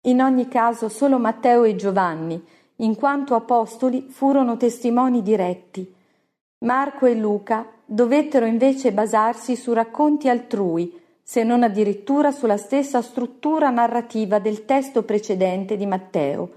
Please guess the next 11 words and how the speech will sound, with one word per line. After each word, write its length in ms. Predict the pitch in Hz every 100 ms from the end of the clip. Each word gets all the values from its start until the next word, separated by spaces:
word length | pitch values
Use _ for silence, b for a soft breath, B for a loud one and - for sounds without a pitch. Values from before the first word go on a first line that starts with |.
| b b b b _ _
per 180 | - 220
cui 240 | 226 311 302
tutti 320 | 320 320 226
e 120 | 202
tre 420 | 190 185 196 - _ _
hanno 240 | - 247 254
finito 420 | 262 269 302 277
per 160 | 240 240
essere 380 | 277 285 269 202
definiti 800 | 214 214 220 269 269 277 - -
sinottici. 1000 | - 262 175 156 - 185 - 185 -